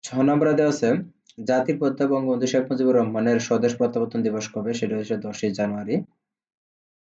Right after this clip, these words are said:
ছ নম্বরে দেওয়া আছে রূপপুর পারমাণবিক প্রকল্প কোথায় অবস্থিত? সেটা হচ্ছে পাবনার ঈশ্বরদীতে অবস্থিত। তারপর হচ্ছে বর্গীয় জ নম্বর হচ্ছে ভুটানের রাজধানীর নাম কি? ভুটানের রাজধানীর নাম হচ্ছে থিম্পু।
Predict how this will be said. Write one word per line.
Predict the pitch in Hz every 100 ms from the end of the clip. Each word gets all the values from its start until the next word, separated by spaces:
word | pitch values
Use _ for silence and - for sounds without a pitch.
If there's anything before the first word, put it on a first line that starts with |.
| _ _ _ _ _ _ _ _ _ _ _ _ _
ছ | -
নম্বরে | 131 139 147 151
দেওয়া | 151 147
আছে | 143 110 120 - -
রূপপুর | 135 135 139 -
পারমাণবিক | 127 123 127 127 120 120 -
প্রকল্প | 123 117 117 117
কোথায় | - 113 110
অবস্থিত? | 104 101 107 101
সেটা | 117 104
হচ্ছে | 101 113
পাবনার | - 110 104 104 139 175 - _ _ _
ঈশ্বরদীতে | 123 - 110 104 98 101
অবস্থিত। | 98 - 87 85 95 - _ _ _ _ _ _ _ _ _ _ _ _ _ _
তারপর | 127
হচ্ছে | 131 147
বর্গীয় | 139 135 143
জ | 139
নম্বর | 139 131
হচ্ছে | 135 147
ভুটানের | 120 120 131 131
রাজধানীর | 123 117 117 113
নাম | 107
কি? | 143
ভুটানের | 120 110 113 113
রাজধানীর | 107 110 113 113
নাম | 113
হচ্ছে | 113 113 131 131
থিম্পু। | 117 95 104 95